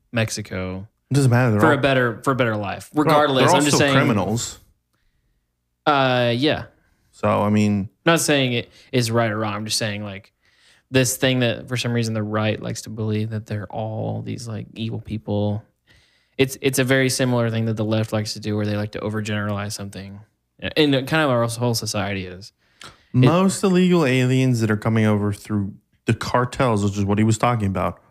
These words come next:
Speaker 2: are not good people. Some of them are. Some of them paying their,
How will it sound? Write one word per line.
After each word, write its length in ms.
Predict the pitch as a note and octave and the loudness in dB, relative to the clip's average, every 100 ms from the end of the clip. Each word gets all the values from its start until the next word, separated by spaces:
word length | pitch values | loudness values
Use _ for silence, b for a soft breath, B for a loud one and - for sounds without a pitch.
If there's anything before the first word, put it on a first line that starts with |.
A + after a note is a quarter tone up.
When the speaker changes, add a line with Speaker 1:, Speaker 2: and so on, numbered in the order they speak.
| b | b
Speaker 2:
are 100 | G#2 | 0
not 200 | G#2 G2+ | 2 2
good 140 | G2+ G2+ | 2 2
people. 420 | G#2 G2 D2+ - _ _ _ _ _ _ _ _ _ _ _ | 2 2 -4 -10 _ _ _ _ _ _ _ _ _ _ _
Some 200 | - A3 | 0 2
of 60 | B3+ | 4
them 120 | A2+ | 2
are. 200 | F2+ A#2+ | 0 -2
Some 160 | C3 D3+ | -2 0
of 80 | |
them 140 | C3+ G#2 | 2 2
paying 240 | G#2+ G2+ | 2 2
their, 240 | G2 F#2 | 0 -2